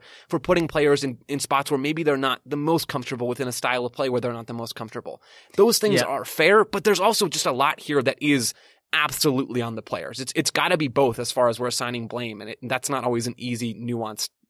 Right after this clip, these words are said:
Speaker 1: conclusion to get to or a conversation to have, I guess.
Speaker 2: Joe, I know you haven't seen,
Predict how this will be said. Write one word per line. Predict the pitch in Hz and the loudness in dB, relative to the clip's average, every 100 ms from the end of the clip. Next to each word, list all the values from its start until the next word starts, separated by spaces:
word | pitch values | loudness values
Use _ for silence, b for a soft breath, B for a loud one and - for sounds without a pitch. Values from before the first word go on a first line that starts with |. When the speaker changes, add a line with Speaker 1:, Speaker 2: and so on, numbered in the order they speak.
| - | -12
Speaker 1:
conclusion | 123 117 131 127 117 113 | -10 -6 -2 -2 -2 -6
to | 113 | -6
get | 127 - | -6 -4
to | 123 | -2
or | 117 | -2
a | |
conversation | 113 113 107 - 113 101 | -4 -10 -12 -10 -10 -12
to | |
have, | 92 131 98 | -12 -12 -12
I | - | -14
guess. | - - - - _ _ _ | -18 -16 -14 -16 _ _ _
Speaker 2:
Joe, | 127 170 165 | 0 4 6
I | 151 165 | 6 6
know | 214 | 6
you | 220 | 6
haven't | 165 151 | 4 0
seen, | - 160 143 131 120 113 | -2 2 4 4 2 -2